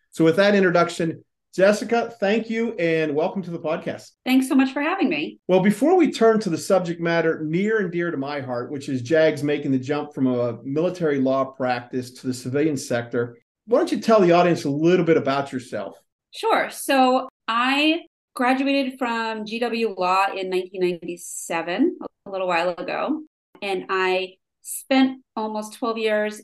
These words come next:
Speaker 2: in New York City doing primarily M and A and securities law. I worked at a big amlo one hundred firm, a smaller firm that had about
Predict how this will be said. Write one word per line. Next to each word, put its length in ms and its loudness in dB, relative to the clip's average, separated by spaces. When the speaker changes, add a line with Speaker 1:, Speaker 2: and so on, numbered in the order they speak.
Speaker 2:
in 220 -8
New 140 -6
York 160 -4
City 460 -10
doing 300 -8
primarily 920 -4
M 140 -2
and 80 2
A 140 4
and 80 -2
securities 600 -8
law. 340 -4
I 80 -4
worked 280 -8
at 120 -4
a 180 -4
big 180 -6
amlo 280 -2
one 140 0
hundred 320 -6
firm, 380 0
a 60 -14
smaller 680 -6
firm 360 -6
that 100 -8
had 180 -8
about 240 -10